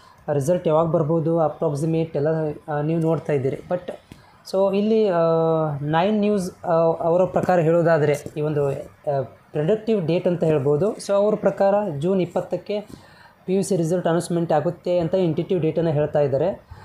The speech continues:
ಮತ್ತು, ಆ, ಜೋಶ್, ಜಾಗರಣ ಜೋಶ್ ಮತ್ತು news paper ಒಂದು, ಒಂದು news paper ಅದ ಹೇಳೋದಾದರೆ ಅವ್ರು ಏನು ಹೇಳ್ತಾ ಇದ್ದಾರೆ ಅಂತಂದರೆ third week of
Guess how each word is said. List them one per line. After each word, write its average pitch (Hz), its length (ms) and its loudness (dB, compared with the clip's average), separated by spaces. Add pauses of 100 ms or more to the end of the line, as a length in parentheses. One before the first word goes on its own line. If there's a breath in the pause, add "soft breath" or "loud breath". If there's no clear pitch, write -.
(200 loud breath)
ಮತ್ತು, 220 520 -2 (180)
ಆ, 175 60 2 (1300)
ಜೋಶ್, 233 360 0 (100)
ಜಾಗರಣ 170 440 2
ಜೋಶ್ 190 460 0
ಮತ್ತು 185 200 0
news 175 360 2
paper 175 260 0
ಒಂದು, 143 180 2
ಒಂದು 151 380 -2 (520)
news 175 180 0
paper - 300 2
ಅದ 175 280 2
ಹೇಳೋದಾದರೆ 156 520 2
ಅವ್ರು 190 260 2
ಏನು 196 100 2
ಹೇಳ್ತಾ 180 220 2
ಇದ್ದಾರೆ 175 160 2
ಅಂತಂದರೆ 180 380 -2
third 196 320 0
week 190 240 -2
of 214 200 0